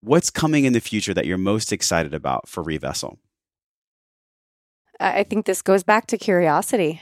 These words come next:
Speaker 2: I've met so many of the, the people who have inspired me and allowed that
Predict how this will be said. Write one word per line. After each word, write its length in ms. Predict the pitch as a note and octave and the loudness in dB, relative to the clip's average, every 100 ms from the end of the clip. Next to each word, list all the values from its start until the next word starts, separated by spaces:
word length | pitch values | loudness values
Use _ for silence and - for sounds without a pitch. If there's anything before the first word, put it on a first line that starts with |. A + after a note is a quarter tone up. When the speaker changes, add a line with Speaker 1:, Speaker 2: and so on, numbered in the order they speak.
| - | -4
Speaker 2:
I've 220 | - G3 G3 | 2 2 4
met 280 | F#3+ - | 0 0
so 300 | - - G3+ | -4 2 4
many 240 | G3+ G3+ F3+ | 4 4 2
of 220 | E3+ E3 | 0 0
the, 120 | F#3 - | 0 2
the 140 | F3 | 0
people 380 | - - F#3+ F#3+ | 0 -4 0 2
who 120 | - | 4
have 120 | E3 | 2
inspired 680 | D#3 - - D3 D#3 D3+ D3+ | 2 -6 -2 2 4 2 0
me 400 | D#3 D#3 F#3 A3+ _ _ _ _ _ _ _ _ _ - | -4 -4 -4 -6 _ _ _ _ _ _ _ _ _ -2
and 260 | F3+ E3 - _ - G#3 | 0 0 -8 _ -4 0
allowed 580 | G3+ F#3+ F3+ F#3 F3 | 4 6 8 6 4
that 340 | F3+ E3 G3+ | 2 2 2